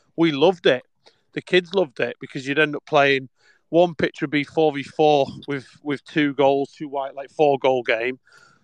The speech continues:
Another pitch would be one big goal, one little goal. Another pitch would be no goals and it's like an end zone or whatever. There'd be different rules,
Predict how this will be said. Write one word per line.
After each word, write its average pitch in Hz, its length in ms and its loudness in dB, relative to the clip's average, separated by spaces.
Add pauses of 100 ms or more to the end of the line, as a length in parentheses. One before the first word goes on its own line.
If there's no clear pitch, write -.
Another 160 400 2
pitch - 280 0
would 160 100 -4
be 147 80 -2
one 151 300 0
big 143 260 -6
goal, 147 260 2
one 135 240 -2
little 131 240 -6
goal. 127 380 -2
Another 160 280 0
pitch - 360 -6
would 151 140 -4
be 143 300 -6 (380)
no 160 320 2
goals 143 560 -4
and 135 140 -12
it's - 200 -18
like 131 220 -10
an 139 80 -6
end 151 220 -6
zone 139 280 4
or 139 60 -2
whatever. 123 340 -2
There'd 135 160 -2
be 151 100 -6
different 170 500 -2
rules, 147 580 -2